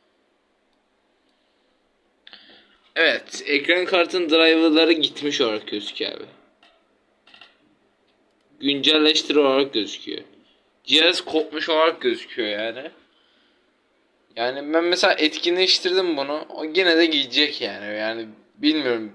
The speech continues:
<laughs> Ay, uyarı işareti de geldi. Evet, A M D hata raporu aracı dedi.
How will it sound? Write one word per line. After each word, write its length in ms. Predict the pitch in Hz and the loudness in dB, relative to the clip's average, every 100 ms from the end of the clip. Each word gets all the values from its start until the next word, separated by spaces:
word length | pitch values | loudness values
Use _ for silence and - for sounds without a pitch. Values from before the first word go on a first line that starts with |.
| - - - | -18 -20 -20
<laughs> 320 | - 120 _ - | -20 -20 _ -2
Ay, 260 | 131 123 - | 0 0 -2
uyarı 320 | 135 147 147 | 0 2 2
işareti 500 | 147 - 139 147 135 | 2 2 2 0 0
de 120 | 120 | 0
geldi. 420 | 113 104 101 - - _ _ _ _ _ _ _ _ _ _ _ - _ _ | 0 -2 -6 -10 -10 _ _ _ _ _ _ _ _ _ _ _ -20 _ _
Evet, 180 | - 101 | -16 -10
A 260 | - 131 139 | -2 0 0
M 260 | 139 135 | 0 2
D 60 | 135 | 2
hata 500 | 135 139 135 143 135 | 2 0 0 2 2
raporu 260 | 117 131 | 2 0
aracı 560 | 135 123 117 120 113 110 | 2 2 2 0 -2 -12
dedi. 320 | 104 95 120 | -12 -8 -10